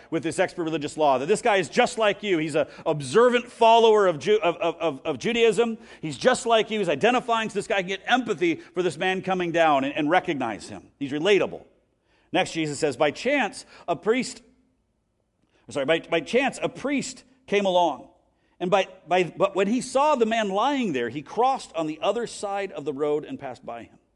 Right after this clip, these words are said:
A temple assistant then walked over and looked at him lying there, but he also passed on the other side of the road."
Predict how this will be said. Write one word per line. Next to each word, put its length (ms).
A 80
temple 380
assistant 480
then 180
walked 260
over 300
and 100
looked 160
at 80
him 120
lying 320
there, 160
but 120
he 200
also 460
passed 440
on 140
the 80
other 160
side 280
of 40
the 60
road." 300